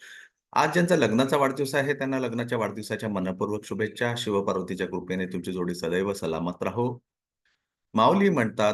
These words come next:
"हाव सोडली की मोह संपतो, अन मोह संपला की दुःख संपते. गण गण गणात बोते." संत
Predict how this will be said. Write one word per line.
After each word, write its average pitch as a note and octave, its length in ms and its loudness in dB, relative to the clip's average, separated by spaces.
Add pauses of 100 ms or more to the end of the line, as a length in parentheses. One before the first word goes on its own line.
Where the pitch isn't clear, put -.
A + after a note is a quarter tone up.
"हाव C#3+ 340 0
सोडली C3 440 -4
की B2+ 180 -4
मोह A#2 260 -2
संपतो, A2 760 -2
अन G2+ 160 -6
मोह G#2+ 160 -4
संपला A2 360 -4
की G2 180 -6
दुःख F2 360 -8
संपते. F#2+ 440 -6
गण F#2 260 -4
गण G2+ 200 -4
गणात F2 380 -8
बोते." F2+ 400 -8
संत F#2+ 220 -8